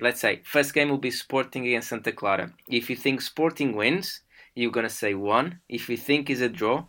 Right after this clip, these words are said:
will be an X. And if you think Santa Clara win because they are away team,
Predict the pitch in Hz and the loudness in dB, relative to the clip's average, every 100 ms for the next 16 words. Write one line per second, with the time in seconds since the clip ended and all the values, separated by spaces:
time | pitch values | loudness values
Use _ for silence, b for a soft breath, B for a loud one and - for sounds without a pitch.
0 | - 110 104 107 - 131 143 - - B | -6 -4 -2 -4 2 2 2 -4 -12 B
1 | B B B 113 117 117 120 - 131 123 | B B B -2 -2 -2 -6 -4 -2 -2
2 | - 117 127 - 143 156 151 113 117 143 | -2 -4 -4 -2 6 8 8 6 2 0
3 | - 113 107 104 101 - 107 117 120 - | -2 -2 0 2 2 0 0 2 2 -2
4 | 110 131 143 | -2 -2 -4